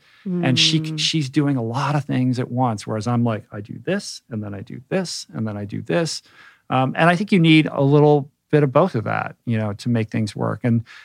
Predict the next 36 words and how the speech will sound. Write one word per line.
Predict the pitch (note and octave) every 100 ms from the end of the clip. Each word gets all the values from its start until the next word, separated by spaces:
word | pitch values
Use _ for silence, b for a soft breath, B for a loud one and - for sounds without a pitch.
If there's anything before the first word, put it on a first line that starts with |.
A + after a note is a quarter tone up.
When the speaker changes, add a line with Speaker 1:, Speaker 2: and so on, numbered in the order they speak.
| B
Speaker 1:
and | - D3 D3 -
it's | D#3 -
not | E3+ -
that | D#3
we | C#3
don't | B2 C3+ C3+ C3 - _ _ _
fight. | _ - D3+ D#3+ A2+ -
Like, | B2 A2+
we, | C3+ C3 -
we, | - C3 C3 -
because | C3+ A#2+ - F#3 D#3+
we're | C3+
so | C#3 A2+
different, | A2+ A2 A#2+
we'll | A#2 C3
butt | A#2 B2 B2
up | C3+
against | A#2+ A#2 D3+ -
each | G#2+ -
other. | - A1+ A1+ A#2 _ _ _ _
Um, | A#2+ A#2 A2+ A2 A2 A#2 - _ -
but | C3 B2 - _ _ _ _ _ _ _ -
our | C3+ C3 C3+
arguments | D3 D3+ D3+ C3
have | B2+ A2
a |
very | G#2+ A#2+ A#2
short | - A#2+ A2 A2
half-life | - A2+ A2+ - G#2+ G#2+ -
because | A2 A2+ G#2+
we | A#2
both | G2+ A#2 A#2
have | - A2+ A2 A2+
the |
skills | - - D3+ C#3 A#2 A2+ - - _ _ _ _ _
to | - A#2+ A2+ A2